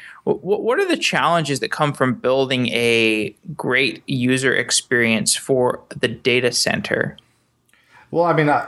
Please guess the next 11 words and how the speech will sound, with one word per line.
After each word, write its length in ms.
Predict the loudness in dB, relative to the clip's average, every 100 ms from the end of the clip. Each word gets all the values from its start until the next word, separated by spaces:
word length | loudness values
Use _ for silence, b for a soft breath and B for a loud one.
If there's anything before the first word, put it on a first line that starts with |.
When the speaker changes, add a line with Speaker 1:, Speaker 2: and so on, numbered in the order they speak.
| -8
Speaker 2:
I, 160 | -10 -10 -12
I, 640 | -6 -2 0 2 2 0 -4 B -14 -14 -16 -8
our 120 | -4 0
design 380 | 0 0 0
team 200 | 2 0
would 120 | 0 0
probably, 280 | 0 0
you 40 | 0
know, 100 | 2
our, 180 | 2 0
our, 320 | 0 0 -2